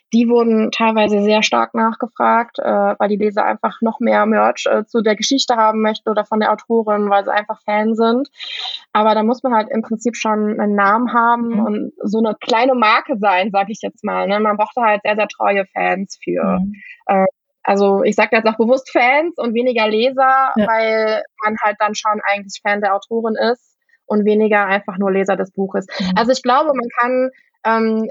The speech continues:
Speaker 1: die Verkäufe an sich wenig dadurch ankurbeln, aber man kann halt die Kundenbindung stärken.
Speaker 2: Mhm.
Speaker 1: Also ich glaube, das ist dann so eher der Aspekt, auf den man gehen sollte, halt langfristige Stammkundenbindung, ähm, eher so in die Richtung.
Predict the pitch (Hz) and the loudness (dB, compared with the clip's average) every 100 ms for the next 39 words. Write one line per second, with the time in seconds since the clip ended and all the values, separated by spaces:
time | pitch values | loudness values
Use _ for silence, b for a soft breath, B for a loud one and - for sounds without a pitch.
0 | - 220 226 233 220 - 208 226 320 254 | -6 -2 0 0 0 -2 0 0 2 0
1 | 226 220 262 - - 196 190 233 285 254 | 0 0 0 -4 -8 -6 0 2 2 0
2 | 220 220 - 302 - 311 302 294 277 226 | 0 -2 -4 -4 -2 0 2 2 2 0
3 | 220 220 220 233 226 214 214 - 226 226 | 2 0 -2 -2 0 0 -2 -6 -4 -2
4 | 208 196 190 185 - 190 185 - 185 185 | -2 0 0 -2 -2 0 0 -4 -20 -20
5 | 208 220 202 190 190 208 196 214 202 214 | -20 -8 -2 0 0 -2 -2 0 2 0
6 | 247 - 226 220 208 208 220 214 220 233 | -2 -10 -4 0 2 2 2 0 0 -6
7 | 226 214 214 208 202 202 208 208 202 202 | -4 -4 -2 -2 0 0 2 2 2 2
8 | 196 196 202 202 - 214 - 214 - 196 | 0 2 0 0 -2 -6 -2 -2 0 0
9 | 220 214 202 185 185 185 180 185 208 - | -2 -4 -2 0 2 2 2 0 -4 -8
10 | - 196 196 - 196 196 190 190 190 196 | -4 0 0 2 2 0 -2 -4 -2 -2
11 | 190 - 190 | -2 -4 -6